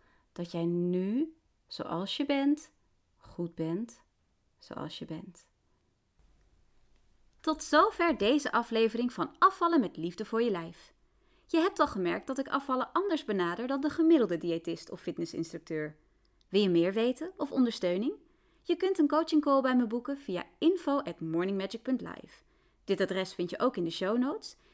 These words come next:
En je kunt er ook naartoe mailen als je onderwerpen wilt aandragen voor de podcast of als je andere vragen hebt.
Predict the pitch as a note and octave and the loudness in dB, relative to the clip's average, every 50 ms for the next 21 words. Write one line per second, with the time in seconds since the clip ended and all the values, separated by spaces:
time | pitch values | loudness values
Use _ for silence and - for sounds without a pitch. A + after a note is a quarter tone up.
0 | _ _ - - D#4 D4+ D4 D4+ D4 C#4+ C#4+ C#4 - - E4+ G4+ A4 - D#4 D4 | _ _ 4 6 6 6 6 6 4 4 4 0 -2 -2 -2 0 2 2 2 2
1 | C#4+ - D4 C#4+ C4 A#3 A3+ A3+ - - - G3 - - - - E3+ F3+ G3+ A3 | 2 2 4 4 4 4 2 -2 -2 -2 -4 -4 -4 -8 -6 -4 -4 -2 -2 -2
2 | A#3+ B3+ B3 C4 B3 C4 B3 - - B3 C4 B3 A#3+ B3 B3 B3 B3+ A#3+ - B3+ | -2 -2 -4 -4 -6 -6 -6 -2 0 0 0 0 -2 -2 -4 -4 -6 -6 -6 -6
3 | A#3 - - A#3+ A#3+ A#3 - - G#3+ A#3+ D#4+ - - - _ _ _ _ - G4 | -6 -4 -6 -6 -6 -6 -4 -4 -4 -4 -4 -8 -12 -18 _ _ _ _ -6 2
4 | - E4+ D4+ - - - F3 F#3+ G#3 A3+ A3+ - - A3+ A3 G#3+ G#3 - G3+ F#3 | 4 4 4 4 2 -2 -2 -2 -2 -4 -8 -8 -4 -4 -2 -2 -4 -6 -8 -8
5 | F3 F3 _ - - | -8 -10 _ -20 -20